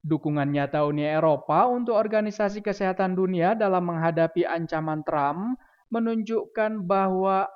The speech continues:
bahkan mitra-mitra Eropa Washington terganggu oleh sikap tidak rasional dan ilegal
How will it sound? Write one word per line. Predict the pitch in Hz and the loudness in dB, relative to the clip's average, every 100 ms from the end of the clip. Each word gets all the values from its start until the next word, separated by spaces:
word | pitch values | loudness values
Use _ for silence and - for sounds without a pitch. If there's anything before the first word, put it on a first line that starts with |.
| - | -6
bahkan | 254 277 269 277 196 143 | -2 -2 -2 2 2 2
mitra-mitra | 147 143 151 139 147 143 151 147 | -4 -4 -4 -4 -4 -4 -2 0
Eropa | 160 151 147 160 | 0 0 2 2
Washington | 156 151 - 170 165 170 | 2 0 -2 -4 -2 -2
terganggu | 175 170 151 185 214 208 214 | -2 -4 -2 -2 -2 -2 0
oleh | 208 208 | 2 0
sikap | - 226 220 208 | -6 -4 -4 -4
tidak | 208 - 196 | -2 -2 0
rasional | 202 185 196 190 190 185 | -2 -2 -4 -2 -2 0
dan | 190 190 | -2 -4
ilegal | - 254 175 147 139 | -4 -2 0 0 -2